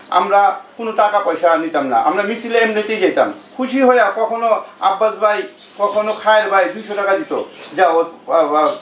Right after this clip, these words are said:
ছেলেপেলেদের একটু চা টা খাওয়া যেত। একটা, in fact, এটা সত্য কথা। সেই বৃহত্তর, আপনি চিন্তা করতে পারেন, ছয়টা সাতটা আপনার, আহ, ওয়ার্ড ছিল, এই ওয়ার্ডের লোকগুলি নিয়ে আমরা দুইশো টাকাতে চা খায় খুশি হয়ে আইসা করতাম মিছিলে করে। এই ছিল আমাদের অবস্থা।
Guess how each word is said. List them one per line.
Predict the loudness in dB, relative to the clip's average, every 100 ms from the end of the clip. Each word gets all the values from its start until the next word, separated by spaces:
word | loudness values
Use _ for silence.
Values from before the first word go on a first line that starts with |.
| -4
ছেলেপেলেদের | -4 0 0 2 0
একটু | -2 -2
চা | 0 2
টা | 0
খাওয়া | 0 0
যেত। | -2 -4
একটা, | -2 -2 2
in | 2 2 -4 0 2
fact, | 2 2 -4
এটা | -4 -4
সত্য | -6 -4 -2
কথা। | 0 0 -2 -10 -20 -20 -20 -20 -20 -20 0
সেই | 2 2
বৃহত্তর, | 2 2 2 0 -2 0
আপনি | -2 -2 -8 -8
চিন্তা | -2 2
করতে | 2 2 2
পারেন, | 0 2
ছয়টা | 2 2
সাতটা | 2 0 2 2
আপনার, | 4 0 0 0 0
আহ, | -4 -14 -2 2 2 2 0 0 -4 -2 2
ওয়ার্ড | 2 2
ছিল, | -4 -4 -2
এই | -2
ওয়ার্ডের | 0 2 2 2 -2 -4
লোকগুলি | -6 -6 -6 -6 -4 -2 0
নিয়ে | 0
আমরা | 0 -2
দুইশো | -4 -2
টাকাতে | 2 2 2
চা | 2 0
খায় | 0
খুশি | -4 -6 -4
হয়ে | -2 -2
আইসা | -4 -8 -8
করতাম | -10 -14
মিছিলে | -16 -12 -10
করে। | -8 0
এই | 2 2
ছিল | 0 0
আমাদের | 0 0 -2 -2 -8
অবস্থা। | -8 -10 -14